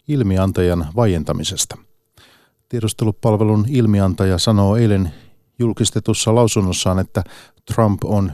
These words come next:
yrittänyt tavoitella henkilökohtaista etua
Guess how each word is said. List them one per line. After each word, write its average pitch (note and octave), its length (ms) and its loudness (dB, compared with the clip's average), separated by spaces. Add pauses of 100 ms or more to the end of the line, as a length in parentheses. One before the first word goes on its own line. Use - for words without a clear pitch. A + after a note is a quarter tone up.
(140)
yrittänyt A2 480 -2
tavoitella G#2 440 2
henkilökohtaista F#2+ 1000 0
etua F#2+ 600 0